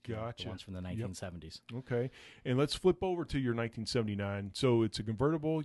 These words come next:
Speaker 2: Your parents bought this car new.
Speaker 1: Correct.
Speaker 2: And is this the car you took your driver's test in?
Speaker 1: I learned to drive and took my driver's test in it.
Speaker 2: Gotcha.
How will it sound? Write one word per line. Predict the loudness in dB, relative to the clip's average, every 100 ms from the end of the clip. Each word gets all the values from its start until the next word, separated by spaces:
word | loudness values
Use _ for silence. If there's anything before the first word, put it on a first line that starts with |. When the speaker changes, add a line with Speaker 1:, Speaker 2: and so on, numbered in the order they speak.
| -2
Speaker 2:
Your | -2
parents | 0 0 -2 -6
bought | -4 0 0
this | -2 -6
car | -2 0 2
new. | 2 0 0 -4 -8 -12
Speaker 1:
Correct. | -10 -6
Speaker 2:
And | -6 -6 -8
is | -8
this | -8
the | -10
car | -8 -6
you | -6
took | -6 -8
your |
driver's | -6 -6 -6 -8
test | -8 -8 -8
in? | -8 -10 -12
Speaker 1:
I | -12 -12 -8
learned | -6 -6
to |
drive | -6 -6 -6
and | -8
took | -8
my | -6
driver's | -4 -4 -6
test | -2 2
in |
it. | 2
Speaker 2:
Gotcha. | 0 -6